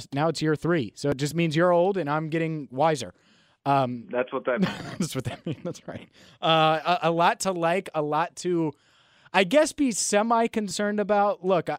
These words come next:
Speaker 1: I, my biggest takeaways, and, and I said it on Sunday night and ye-, on yesterday's podcast as well, I was encouraged by everything because the Bengals responded. Uh, they responded to Andy Dalton's interception.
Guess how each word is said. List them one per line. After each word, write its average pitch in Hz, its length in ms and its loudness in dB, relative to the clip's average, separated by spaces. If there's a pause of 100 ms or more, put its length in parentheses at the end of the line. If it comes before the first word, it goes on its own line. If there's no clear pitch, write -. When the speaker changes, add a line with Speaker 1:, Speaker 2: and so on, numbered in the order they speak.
Speaker 1:
I, 165 200 2
my 165 200 2
biggest 170 460 0
takeaways, 143 420 0
and, 139 100 -4
and 131 120 -4
I 127 60 -2
said 139 200 0
it - 160 -2 (640)
on 131 160 -2
Sunday 143 300 -2
night 131 220 -2
and 120 80 -8
ye-, 123 140 -4
on 127 140 -6
yesterday's 123 400 -6
podcast 123 460 -6
as 104 120 -10
well, 127 300 -2 (720)
I 156 120 4
was 175 180 0
encouraged 151 560 0
by 113 180 0
everything 113 420 -4
because 113 440 -4 (420)
the 127 140 -4
Bengals 160 560 0
responded. 127 800 -2 (160)
Uh, 104 220 -6
they 113 100 -4
responded 143 480 -2
to 135 100 -4
Andy 131 220 -4
Dalton's 127 320 -4
interception. 120 640 -6